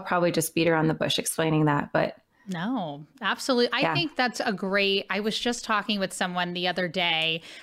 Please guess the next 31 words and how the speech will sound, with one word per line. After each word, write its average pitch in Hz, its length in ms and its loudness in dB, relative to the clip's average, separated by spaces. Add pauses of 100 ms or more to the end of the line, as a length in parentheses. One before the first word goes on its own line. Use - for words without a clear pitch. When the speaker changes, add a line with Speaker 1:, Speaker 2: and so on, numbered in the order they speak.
(120)
Speaker 2:
um, 170 220 -2
who 214 100 2
I 208 100 4
had 202 160 0
interviewed 185 440 0
on 175 160 0
this 175 160 -8
podcast, 170 640 -4
and 202 120 0
we 233 200 0
were, 202 520 2
I 208 120 0
asked 247 240 -2
something 226 260 2
a 202 60 2
little 202 160 0
bit 185 120 -2
similar 175 360 -2
to 165 100 -2
him, 170 240 0
like, 170 240 0
"Who 233 380 2
do 214 60 -2
you 202 100 0
admire? 175 540 0
Who 196 140 0
do 190 60 -2
you 185 160 -2
like 175 240 -2
working 175 340 -6
with?" 170 220 -2